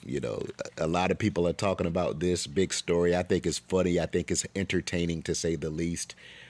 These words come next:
Um, but many people are saying these are two grown men in their, what, forties, behaving like they are kindergartners, man, going back and forth. Both men highly successful. There's no doubt about that.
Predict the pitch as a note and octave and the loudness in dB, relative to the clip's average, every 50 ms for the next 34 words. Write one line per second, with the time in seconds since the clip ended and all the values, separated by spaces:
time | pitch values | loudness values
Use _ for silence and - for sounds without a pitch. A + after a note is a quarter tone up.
0 | - - - - - E2 E2+ E2+ E2+ E2 D#2+ D#2+ D#2 C#2+ - - - - - F#2 | -20 -20 -18 -10 -6 -4 -2 -2 0 -2 -2 -4 -6 -8 -12 -16 -8 -2 0 2
1 | F2 F#2+ G#2 G#2+ A2 F#2+ - G2+ F#2 - F2 E2+ D#2+ - - D#2+ D#2+ - F#2 F2+ | 4 4 4 4 4 2 2 0 2 2 2 2 2 2 2 0 0 2 2 4
2 | F2 F2 E2+ E2 F#2 F#2 F2+ E2 E2 D#2+ - A2+ G#2 F2+ D#2+ F2 F2+ F2+ F2+ F2 | 4 2 2 4 2 2 4 2 0 0 2 2 2 2 2 2 2 2 2 2
3 | E2+ E2 E2+ E2+ E2+ D#2+ D#2 D2+ D2+ C#2+ D2+ D#2 D#2 D#2 D#2+ E2 D#2 C#2 - - | 0 0 0 0 0 0 -2 -4 -4 -4 -2 -2 0 0 0 0 -2 -2 -6 -4
4 | - F2 F#2 F#2 F2+ F2 F2 E2 D2+ F2+ D#2 F2 F#2+ F#2 D#2+ F2+ E2+ D#2+ E2 E2+ | 0 2 4 4 2 2 -2 -2 -2 -2 0 2 2 2 2 2 0 0 0 0
5 | D#2 - - - E2 D#2+ D2+ - - B1+ B1+ C2 - - - - - - - - | -2 -2 -2 -2 0 0 0 -2 -4 -6 -8 -8 -10 -14 -18 -20 -20 -20 -12 0
6 | - G#3+ G#3+ - F2+ D2+ C#2 D#2+ D2 C2 A#1+ A#1+ C2 B1+ C2 - D2+ D#2 D#2 D#2+ | 2 2 2 4 2 0 0 -2 -2 -4 -6 -10 -12 -14 -12 -8 -6 -6 -6 -4
7 | D2+ E2+ F2 F2+ F2+ E2+ D2+ F2+ F2 F2 - - D#2 D#2 - - F2 F2 E2+ E2+ | -2 0 0 2 0 0 0 0 -2 -2 -2 -4 -6 -6 -4 -2 0 2 2 0
8 | - - - - - - - - D3+ C3 G2 - - D2 D2+ D2+ C#2+ D2 D2 F2+ | -2 -6 -14 -16 -16 -4 2 4 4 4 4 0 -2 -4 -4 -4 -4 -2 -2 -2
9 | F2 E2 D#2 D#2 D2 - D2+ - - - D#2 C#2+ - - - - G1+ B1 C#2+ - | 0 0 -2 -2 -4 -4 -4 -4 -2 -2 -2 -2 -4 -6 -6 -8 -10 -10 -6 -4
10 | D#2+ E2 D2+ F2 E2+ D#2+ D2+ F2 E2 D#2+ E2 C#2 F2 E2 D2+ C#2+ - - F2 E2+ | -2 -2 0 -2 -2 -2 -2 -2 -2 -2 -2 -2 -2 -4 -4 -4 -4 -2 -2 0
11 | E2+ - | 0 -2